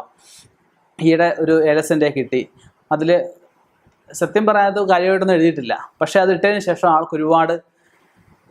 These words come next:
ഉയർച്ചകൾ ഉണ്ടായി എന്ന് പറഞ്ഞു. അതിനകത്ത് ചുമ്മാ എന്തൊക്കെയോ കുത്തിക്കുറിച്ച് വെച്ചിരിക്കുക. അത് ആളുടെ മനസ്സ്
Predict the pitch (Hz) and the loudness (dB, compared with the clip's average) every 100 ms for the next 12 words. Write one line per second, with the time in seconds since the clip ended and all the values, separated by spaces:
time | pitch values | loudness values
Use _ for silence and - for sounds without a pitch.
0 | - - _ _ _ 185 202 226 233 233 | -20 -20 _ _ _ 2 2 2 0 2
1 | 190 170 170 170 165 135 117 - _ _ | 0 0 0 0 -2 -4 -8 -14 _ _
2 | - 214 220 233 240 247 240 233 233 247 | -6 -2 0 0 2 2 2 0 2 2
3 | 254 247 233 240 226 202 190 147 139 - | 0 -6 -4 -2 0 0 -2 -2 -4 -6
4 | _ _ - 180 196 185 190 202 170 160 | _ _ -2 2 4 2 0 0 0 -2
5 | 165 - | -4 -4